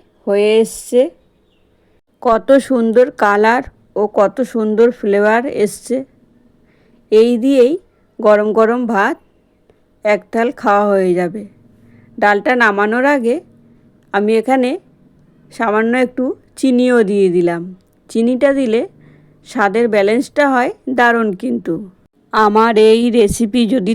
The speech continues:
তোমাদের ভালো লাগে, তাহলে একটি লাইক, কমেন্ট, শেয়ার and সাবস্ক্রাইব করার অনুরোধ রইল। তাহলে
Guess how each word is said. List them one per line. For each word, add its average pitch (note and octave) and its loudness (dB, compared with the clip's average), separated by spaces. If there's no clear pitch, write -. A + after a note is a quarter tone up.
তোমাদের G#3 2
ভালো G#3 2
লাগে, A3+ 0
তাহলে A3 2
একটি A#3+ -4
লাইক, G#3 0
কমেন্ট, G#3 2
শেয়ার A3 2
and A#3 0
সাবস্ক্রাইব A#3 0
করার B3 2
অনুরোধ A#3 4
রইল। G#3+ 0
তাহলে A#3+ 4